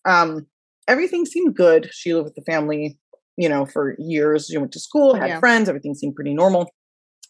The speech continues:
Speaker 1: Uh, at one point, she was allowed to go move back in with her mother, uh, when she was, like, eleven. They were like, "Do you wanna live with her?" Like,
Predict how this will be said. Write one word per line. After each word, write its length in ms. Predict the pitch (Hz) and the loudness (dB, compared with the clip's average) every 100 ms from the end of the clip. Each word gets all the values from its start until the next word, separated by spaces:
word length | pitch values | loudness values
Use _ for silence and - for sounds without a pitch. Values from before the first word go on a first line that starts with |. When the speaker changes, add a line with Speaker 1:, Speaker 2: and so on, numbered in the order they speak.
| _ | _
Speaker 1:
Uh, 220 | 196 180 - - _ - | 2 4 2 -8 _ -2
at 180 | 214 190 | 0 2
one 220 | 247 311 - | 2 0 0
point, 280 | 330 277 - | 0 0 -2
she 260 | - - 226 | -10 -6 -6
was 140 | 247 | -4
allowed 500 | 247 180 180 214 196 | -2 0 2 2 0
to 220 | 160 - 160 | -4 -10 -4
go 120 | 156 | -4
move 240 | 147 143 | -4 -4
back 240 | 143 139 147 | -4 -4 -4
in 120 | 143 | -6
with 180 | 143 - | -8 -6
her 80 | 139 | -4
mother, 460 | 135 220 135 131 - _ _ _ - | -2 0 0 -2 -6 _ _ _ 0
uh, 240 | 156 156 | 2 2
when 120 | 160 | 0
she 140 | 151 151 | -6 -4
was, 160 | 151 | -4
like, 180 | 151 143 | -2 -2
eleven. 440 | 110 135 175 185 131 | -2 0 2 2 0
They 80 | |
were 80 | 120 | 0
like, 160 | 123 - | -2 -4
"Do 80 | 143 | -4
you 40 | |
wanna 160 | 131 123 | -2 -2
live 160 | 170 | 0
with 120 | 196 | 0
her?" 100 | 156 | 0
Like, 160 | 143 | -2